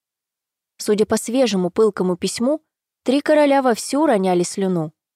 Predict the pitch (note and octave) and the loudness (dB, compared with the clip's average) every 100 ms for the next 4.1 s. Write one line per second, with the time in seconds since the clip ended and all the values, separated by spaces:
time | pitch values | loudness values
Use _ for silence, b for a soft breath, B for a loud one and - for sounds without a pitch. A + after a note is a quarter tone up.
0 | _ _ _ _ _ _ _ _ G#3 A#3 | _ _ _ _ _ _ _ _ 0 2
1 | C#4+ A3 - A#3+ C#4+ G3 F#3 F3+ F#3+ F3+ | 2 0 0 2 2 2 0 -2 -2 -2
2 | - G#3 A3+ - E3 D#3 _ _ _ _ | 0 0 0 -4 -8 -8 _ _ _ _
3 | G3 - B3 C4 G3 F3 D#3+ G3+ G3+ B3 | -4 -2 0 2 0 -2 0 0 2 2
4 | F3+ | 2